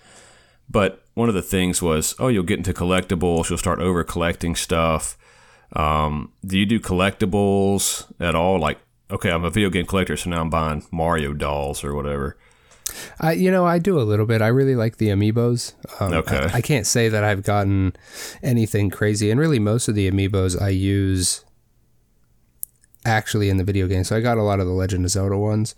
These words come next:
Speaker 2: Uh, the problem is, there's some truth to that statement. So I, you know, I picked up some Legend of Zelda ones, and then I couldn't find myself to open them. So I
Speaker 1: Yeah.
Speaker 2: never got to use 'em,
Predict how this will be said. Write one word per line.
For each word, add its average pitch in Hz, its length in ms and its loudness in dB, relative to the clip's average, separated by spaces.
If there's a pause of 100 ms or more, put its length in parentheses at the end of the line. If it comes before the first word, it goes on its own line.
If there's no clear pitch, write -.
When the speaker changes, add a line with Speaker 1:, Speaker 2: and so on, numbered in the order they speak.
(560)
Speaker 2:
Uh, 92 280 0
the - 80 -20
problem 123 440 0
is, 95 280 0 (1700)
there's 123 340 2
some 101 160 -2
truth 123 300 0
to 107 60 -2
that 95 180 0
statement. 98 420 0
So 101 140 0
I, 98 80 2
you 104 140 2
know, 101 140 2
I 101 80 2
picked 107 260 -2
up 104 120 0
some 104 160 0
Legend 98 260 2
of 92 80 2
Zelda 110 240 2
ones, 92 380 2
and 98 160 2
then 95 100 2
I 92 80 2
couldn't 95 260 0
find 95 240 0
myself 92 480 0
to 87 240 -2 (440)
open 95 340 0
them. 87 280 -2 (240)
So 90 480 -2 (240)
I - 40 0
Speaker 1:
Yeah. 110 60 4
Speaker 2:
never 104 160 4
got 107 160 0
to 101 80 0
use 104 260 2
'em, 92 280 2